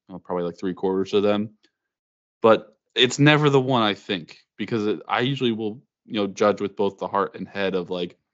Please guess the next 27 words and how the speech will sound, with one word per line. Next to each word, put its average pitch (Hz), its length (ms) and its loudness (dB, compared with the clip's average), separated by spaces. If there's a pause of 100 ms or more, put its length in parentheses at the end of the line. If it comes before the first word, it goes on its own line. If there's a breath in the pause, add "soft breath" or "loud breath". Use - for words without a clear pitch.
(380)
this 113 280 -2
one 101 380 2
I 92 140 -4
can 90 160 -6
see 101 640 -6 (200)
was 90 140 -10
shot - 380 -4
really 92 200 -4
well, 85 440 -12 (380)
but 101 100 2
it, 95 200 2 (160)
this 110 380 -2
one 95 200 -2
over 87 180 -6
here 95 320 -6
is, 92 120 -6
like, 87 160 -10
what 90 300 -4
I, 85 260 -12 (360)
you 98 100 -6
know, 87 180 -10
res-, 92 220 -2
it - 260 -12
resonated 90 440 -4
with - 200 -20
me 82 120 -12
or 82 180 -14